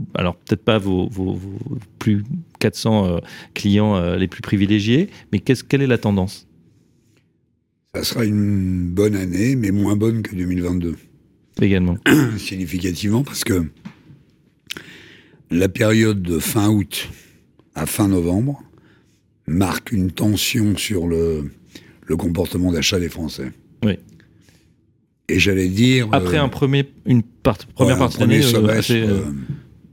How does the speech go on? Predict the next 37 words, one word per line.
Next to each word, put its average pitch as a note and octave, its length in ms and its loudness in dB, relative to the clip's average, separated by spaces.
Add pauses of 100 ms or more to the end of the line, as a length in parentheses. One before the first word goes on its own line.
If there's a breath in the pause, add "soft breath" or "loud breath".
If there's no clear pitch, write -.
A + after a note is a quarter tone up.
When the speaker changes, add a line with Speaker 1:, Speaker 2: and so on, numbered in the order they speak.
(520)
Speaker 1:
ouais. G2 60 2
Speaker 2:
sans G2+ 200 2
aucune G2+ 260 -2
espèce F#2+ 260 -2
de F2+ 80 -2
problème. D#2 500 -4
Speaker 1:
C'est B2 120 2
vrai D#3 80 2
qu'on D3 140 0
a A#2 40 4
l'impression B2 280 2
Speaker 2:
On - 40 -2
Speaker 1:
qu'il B2+ 100 2
y - 20 6
a - 20 4
eu G#2+ 40 4
une G#2 60 2
cassure C3 360 2
à C3 60 0
partir A2+ 280 -2
de G#2 80 2
l'été, A2 540 2
Speaker 2:
Ouais, E2+ 120 -6
la D#2+ 100 0
Speaker 1:
avec G#2 160 4
Speaker 2:
fin, G#2+ 80 2
Speaker 1:
une G#2+ 120 6
Speaker 2:
la A2 80 6
fin A2+ 40 2
Speaker 1:
année A#2+ 100 2
Speaker 2:
du C#3 40 4
Speaker 1:
à B2 80 4
Speaker 2:
mois G2+ 100 2
Speaker 1:
deux C3+ 80 4
Speaker 2:
d'août. B2+ 80 0
Speaker 1:
vitesses. A#2 640 -2
Speaker 2:
Ouais. - 100 -6